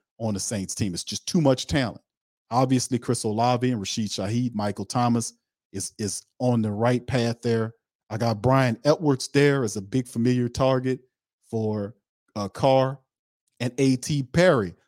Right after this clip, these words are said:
another guy I think will step it up big. And the theme the Saints had was getting big wide receivers that have agility and the ability to play inside and out.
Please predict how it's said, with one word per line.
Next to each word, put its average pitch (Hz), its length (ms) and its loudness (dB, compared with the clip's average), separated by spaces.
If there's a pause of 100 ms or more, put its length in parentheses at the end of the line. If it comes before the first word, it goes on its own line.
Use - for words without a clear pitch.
another 139 360 2
guy 123 340 0
I 120 40 -2
think 120 260 -4
will 107 80 -4
step 127 320 -2
it 120 80 0
up 110 180 -4
big. 117 220 0
And 98 100 -6
the 98 80 -8
theme 190 360 0
the 127 100 0
Saints 156 340 -2
had 101 300 -4 (240)
was 107 160 -8
getting 123 320 0
big 135 340 0
wide 135 340 2
receivers 120 460 -6
that 107 140 -2
have 117 300 -4
agility 117 600 -4 (280)
and 101 100 -8
the 101 40 -4
ability 120 440 -2
to 95 80 -12
play 120 260 -2
inside 120 460 0
and 123 100 -2
out. 139 220 -4